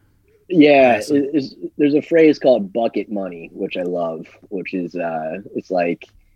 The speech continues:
Speaker 1: all right, well, if somebody told you that in northern Massachusetts, there's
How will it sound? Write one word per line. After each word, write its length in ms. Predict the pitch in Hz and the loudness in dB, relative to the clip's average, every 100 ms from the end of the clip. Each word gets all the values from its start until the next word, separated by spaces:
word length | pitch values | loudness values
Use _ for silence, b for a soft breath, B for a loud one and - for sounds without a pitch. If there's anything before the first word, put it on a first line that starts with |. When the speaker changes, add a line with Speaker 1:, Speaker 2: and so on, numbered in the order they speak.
| _ _ _ _ _ | _ _ _ _ _
Speaker 1:
all 100 | 120 | 2
right, 160 | 98 | 2
well, 200 | 110 110 | 4 4
if 120 | 107 - | 2 0
somebody 460 | 156 170 147 131 | 0 2 4 2
told 420 | 107 - 113 107 | 0 -2 0 0
you 600 | 92 90 87 85 82 92 - | -4 -6 -6 -6 -8 -10 -16
that 540 | 117 101 92 90 87 85 - _ - | -6 -2 0 2 0 -2 -8 _ -6
in 640 | 104 98 92 92 92 113 | -4 -4 -4 -6 -6 -8
northern 760 | 120 107 110 123 127 123 117 107 | -2 2 6 6 8 8 6 2
Massachusetts, 1160 | 101 101 104 104 - 98 90 90 82 78 - _ | 0 -2 -4 -6 -4 -4 -4 -6 -8 -8 -12 _
there's 500 | 101 87 87 87 - | -4 -2 -2 -6 -10